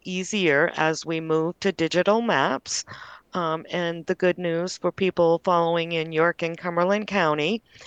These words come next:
is that the new maps are set to go effective,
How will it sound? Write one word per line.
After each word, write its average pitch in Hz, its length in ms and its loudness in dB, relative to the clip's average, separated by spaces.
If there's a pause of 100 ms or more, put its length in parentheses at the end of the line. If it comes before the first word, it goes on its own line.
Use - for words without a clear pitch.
(200)
is 185 240 0
that 156 240 2
the 170 100 4
new 160 240 -2
maps 151 560 -2
are 151 320 0
set - 520 0
to 175 340 -2
go 156 200 4
effective, 160 680 0